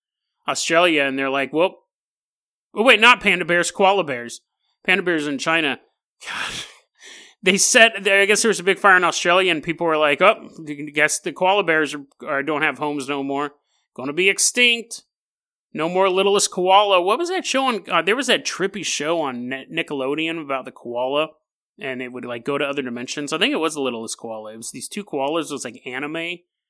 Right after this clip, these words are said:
on Nickelodeon in the early nineties, and it had all this Dreamtime Aborigine stuff. Nothing to do with the story. Totally going off topic here.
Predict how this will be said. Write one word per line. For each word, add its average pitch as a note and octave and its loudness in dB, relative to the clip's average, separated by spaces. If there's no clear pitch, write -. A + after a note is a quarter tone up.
on D3 -6
Nickelodeon D3+ 0
in C#3 -2
the B2+ -6
early D#3+ 0
nineties, C#3 -2
and B2+ -8
it B2+ -8
had F3 2
all G3 0
this C#3 -4
Dreamtime D3+ -2
Aborigine C3 -6
stuff. F#3 0
Nothing B3+ 2
to F3+ -4
do D#3 -2
with C#3+ -4
the - -8
story. D3+ -2
Totally F3+ 0
going C3 -4
off A#2+ -8
topic C3 -10
here. G3 -6